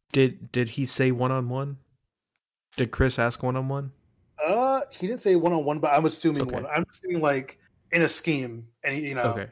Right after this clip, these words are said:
Speaker 1: If we're gonna say in a scheme, I'm gonna take prime Luka.
Speaker 2: He's not in his prime yet, though.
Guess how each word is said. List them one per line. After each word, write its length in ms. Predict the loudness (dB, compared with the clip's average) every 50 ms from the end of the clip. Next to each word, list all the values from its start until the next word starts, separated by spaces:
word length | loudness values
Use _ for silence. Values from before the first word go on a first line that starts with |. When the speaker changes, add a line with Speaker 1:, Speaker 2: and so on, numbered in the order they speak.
| _ -2
Speaker 1:
If 120 | 0 2 4
we're 120 | 4 4
gonna 120 | 4 2 2
say 140 | 2 0 0
in 160 | 0 2 0
a 60 | 0
scheme, 380 | 0 0 -2 -4 -4 -4 -6 -10 _ _ _ _ _ _ _ _ _ -10 -4
I'm 140 | -2 0 0
gonna 160 | 2 0 0
take 240 | 0 -2 -2 -4 -2
prime 320 | -4 -2 -2 -2 -4 -6 -10
Luka. 320 | -10 -10 -10 -12 -12 -12 _ _ _ _ _ _ _ _ _ _ _ _ _ _ _ _ _ _ _ _ _ _ _ _ _ _ _ _ _ _ _ _ _ _ -14 -6
Speaker 2:
He's 120 | -2 2
not 80 | 2 2
in 60 | 2
his 100 | 2 -2
prime 240 | -2 -2 -2 -2 -2
yet, 140 | -4 -6 -8
though. 240 | -12 -14 -14 -16